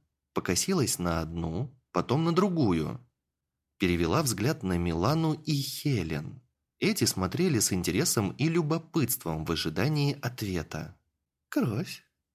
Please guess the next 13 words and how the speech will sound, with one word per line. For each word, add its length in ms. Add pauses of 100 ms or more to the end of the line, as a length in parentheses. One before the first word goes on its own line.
(180)
Это 220
телесная 680
жидкость", 760 (460)
медленно 760
произнесла 680
Настя. 720 (600)
Сделала 560
паузу 800 (140)
и 180
дождалась 800
кивков 520
слушательниц. 1000 (600)
"Да, 400